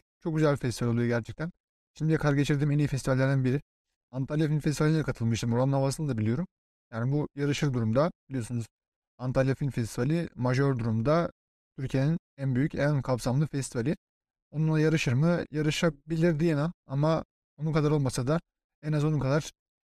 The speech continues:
iyi diyebilirim bu festival için. Çok güzel gidiyor. Diyelim ufaktan filmlerimize geçelim. İlk filmimiz Üçüncü Dünya Savaşı. Üçüncü Dünya Savaşı bir İran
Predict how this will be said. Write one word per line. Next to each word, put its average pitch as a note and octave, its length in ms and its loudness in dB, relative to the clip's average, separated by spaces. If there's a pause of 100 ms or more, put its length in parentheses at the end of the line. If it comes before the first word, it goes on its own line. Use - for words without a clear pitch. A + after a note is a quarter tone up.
(180)
iyi D3+ 320 -2
diyebilirim C3+ 560 2 (160)
bu C3 100 -6
festival B2 440 -4
için. E3+ 220 -2
Çok E3 180 -4
güzel D#3 240 2
gidiyor. C3 340 0 (400)
Diyelim E3+ 320 2
ufaktan D#3 480 0 (340)
filmlerimize C#3+ 440 0
geçelim. D3 320 0 (540)
İlk G3 180 -6
filmimiz F#3 320 2
Üçüncü F3 320 -2
Dünya E3+ 220 2
Savaşı. D#3 500 0 (540)
Üçüncü D3+ 200 -2
Dünya D#3+ 180 2
Savaşı D3+ 240 0
bir E3+ 140 2
İran D3+ 340 2